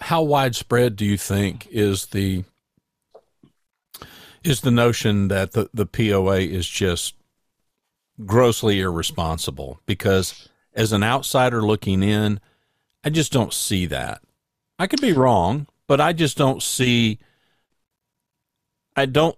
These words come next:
I don't see ill-intended people. I don't see people that are trying to sabotage the village. I don't see people that don't want the best. Now, we may not agree with all the decisions. In fact, I'll go on record and tell you, you're probably not going to, and it doesn't matter who is serving.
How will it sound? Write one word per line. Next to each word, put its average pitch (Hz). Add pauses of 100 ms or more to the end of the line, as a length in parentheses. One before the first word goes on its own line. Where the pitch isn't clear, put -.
I 123
don't 139
see 143
ill-intended 117
people. 104
I 107
don't 123
see 131
people 113
that 107
are 104
trying 107
to 107
sabotage 101
the 98
village. 80
I 98
don't 113
see 120
people 101
that 92
don't 101
want 95
the -
best. 85
Now, 113 (240)
we 156
may 143
not 117
agree 101
with 92
all 90
the 92
decisions. 90
In 95
fact, 87
I'll 92
go 87
on 85
record 78
and 85
tell 90
you, 90 (420)
you're 180
probably 190
not 101
going 107
to, 73
and 87
it 98
doesn't 101
matter 85
who 113
is 78
serving. 92